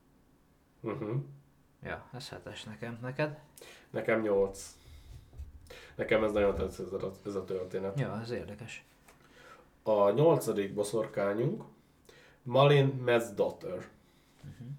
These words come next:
Speaker 1: Ö, nekem ez azért volt, mert hogy ez megint, ez egy svéd
Speaker 2: Aha.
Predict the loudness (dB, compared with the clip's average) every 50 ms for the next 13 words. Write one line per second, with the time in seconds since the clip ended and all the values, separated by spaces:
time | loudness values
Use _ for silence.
0 | -16 -20 _ _ _ -20 -20 _ _ _ _ _ _ _ _ _ _ _ _ _
1 | _ _ 2 6 8 10 10 12 12 12 12 12 12 12 12 10 8 6 -2 -12
2 | -16 -20 _ _ _ _ _ _ _ _ _ _ _ _ _ _ _ -20 _ _
3 | _ _ _ _ _ _ _ _ _ _ _ 0 2 4 6 6 8 8 8 8
4 | 8 8 8 8 6 6 4 2 2 0 0 -2 0 0 2 2 2 2 2 2
5 | 0 0 -2 -2 0 0 0 -2 0 -2 -4 -4 -4 -6 -12 -20 _ _ _ _
6 | _ -16 -16 -10 -8 -8 -8 -2 -2 0 2 4 2 2 0 -4 -10 -20 -20 _
7 | _ _ _ _ _ _ _ _ _ _ -12 -10 -10 -10